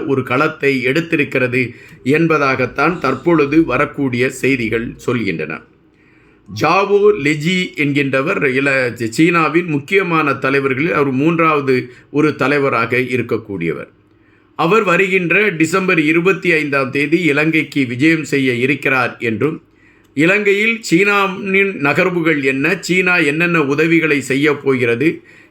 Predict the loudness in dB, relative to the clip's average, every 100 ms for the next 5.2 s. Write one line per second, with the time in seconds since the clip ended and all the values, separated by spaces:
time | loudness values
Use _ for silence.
0 | -2 0 2 0 2 2 2 4 2 2
1 | 2 2 2 0 0 0 0 -2 -2 0
2 | 0 0 -2 0 0 2 0 0 0 2
3 | 0 -2 0 2 2 0 0 0 0 -2
4 | 0 0 0 0 2 2 0 -2 -2 -2
5 | -4 -8